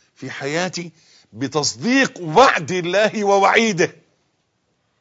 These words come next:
"يا أيها الذين آمنوا اتقوا الله وذروا ما بقي من الربا إن كنتم مؤمنين،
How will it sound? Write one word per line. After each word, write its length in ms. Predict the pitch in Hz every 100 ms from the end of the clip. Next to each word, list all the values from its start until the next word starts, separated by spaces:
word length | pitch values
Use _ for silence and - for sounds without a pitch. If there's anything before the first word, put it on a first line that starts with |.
| _ _ _ _ _ _ _ _ _ _ _ _ -
"يا 300 | 160 208 226
أيها 300 | 214 220 240
الذين 360 | 226 202 226
آمنوا 360 | 233 233 240 233
اتقوا 320 | - 240 233
الله 300 | 233 240 247
وذروا 540 | 226 202 208 240 240
ما 140 | 233 220
بقي 440 | 226 247 247 240
من 160 | 233 233
الربا 540 | 226 208 254 247 240
إن 100 | 226
كنتم 380 | 190 262 196 240
مؤمنين، 580 | 233 220 220 247 302